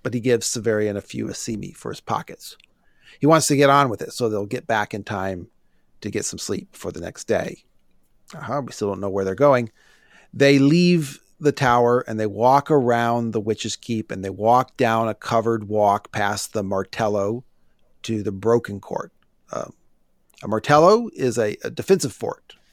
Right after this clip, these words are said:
Uh, we can suppose all sorts of reasons why the court that's next to a defensive fort is co-, is broken, but, you know, we really don't know. It, it might be a coincidence. Their boots are creaking because they are both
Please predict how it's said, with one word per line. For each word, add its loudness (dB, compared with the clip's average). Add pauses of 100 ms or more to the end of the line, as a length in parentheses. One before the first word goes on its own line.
(300)
Uh, -12 (140)
we 0
can -2
suppose -2
all 2
sorts -4
of -8
reasons -8
why -2
the -6
court -4 (680)
that's 0
next -4
to -8
a -6
defensive -6
fort -2
is -8
co-, -14
is -4
broken, -4 (420)
but, -8
you -4
know, -2
we -4
really -2
don't -10
know. -12 (520)
It, -8 (160)
it -4
might 0
be -4
a -6
coincidence. -14 (720)
Their 2
boots 4
are 0
creaking -2
because -2
they -4
are -4
both 0